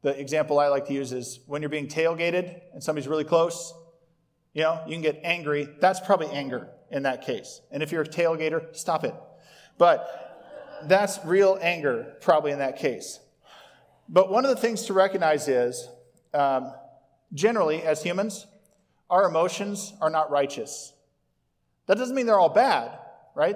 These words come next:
Emotions are God-given, and, and we experience them, and we experience them rightly many times, but quite often we also experience them with the mix of everything that we bring with them. Sinful or not, sin committed against us or not.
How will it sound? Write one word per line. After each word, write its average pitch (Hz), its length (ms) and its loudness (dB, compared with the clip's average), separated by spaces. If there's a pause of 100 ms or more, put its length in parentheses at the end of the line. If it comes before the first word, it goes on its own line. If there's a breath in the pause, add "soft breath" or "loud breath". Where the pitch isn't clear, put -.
Emotions 196 300 -2
are 208 60 4
God-given, 170 680 2 (320 loud breath)
and, 165 300 2
and 160 200 -4
we 165 140 -4
experience 185 460 -2
them, 185 100 0
and 175 80 -4
we 175 60 -2
experience 233 400 -2
them 185 160 2
rightly 156 600 0
many 151 200 -2
times, 156 320 -4 (440 loud breath)
but 196 220 2
quite 208 240 4
often 190 320 2
we 165 80 0
also 160 260 4
experience 147 400 -4
them 143 120 -2
with 139 100 -2
the 139 80 -6
mix 135 280 -4
of 131 100 0
everything 135 320 -2
that - 80 -14
we 123 80 -8
bring 123 260 -8
with 196 320 -2
them. 120 300 -10 (520)
Sinful 180 460 -2
or 135 140 2
not, 165 340 0
sin 143 300 -6
committed 127 260 -8
against 160 340 -4
us 175 200 0
or 151 180 -2
not. 139 340 0